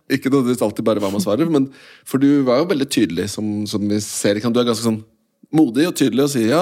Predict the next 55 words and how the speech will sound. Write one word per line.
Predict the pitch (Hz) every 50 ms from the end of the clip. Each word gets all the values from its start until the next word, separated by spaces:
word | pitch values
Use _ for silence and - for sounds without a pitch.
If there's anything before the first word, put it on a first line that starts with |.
| 190
du | 160 131 120 -
tør | - 113 104 104
å | 120 120
si | - 113 107
at | 107 104
du | 113
har | 107 107
selvtillit, | - 151 131 110 - 101 117 131 139 -
du | 113
tør | 110 - - 104 101 104 107
å | 104
si | - 110
ja | 107 92 87
på | 107 101
at | -
du | 104
har | -
påvirkningskraft | 107 98 113 101 98 101 - - 123 123 -
og | 113 113
så | 113
videre. | 101 101 135 135 - - - - _ -
På | - 127 139
besluttsom, | 180 - - 127 - - - - - 220 262 269 160 - - _ _ -
så | - 156
sa | - 247
du | 254 254
at | - -
ja, | 151
men | 147
der | 165 165
må | 170 175 180
du, | 180 175 175
der | 180 180 - 156
har | 170 196
du | 202
kanskje | - - - 123 123
måttet | - - 147 143 143 143 - _ _ _ _ - 170
øve | 151 110 104 107
litt. | 104 - - - _ _ _ _ _ _ _ _ _ _ _ _ _ _ _ _ _
Og | - 151
samtidig | - 190 - 143 143 139
så | 156 175
sier | 175 160 147
du | 139
at | 160 160
ydmykhet | 135 113 110 107 - 104 101 104
er | 101 104
viktig. | - - 117 120 113 110 107 233 - - - -
Er | 139 139
du | 156 160
mest | 156 156 170 -
ydmyk | 160 151 - - 143 175 180 - 170
eller | 165 185 175
besluttsom, | 202 196 165 - 180 - - - 165 160 175
eller? | 160 165 165 156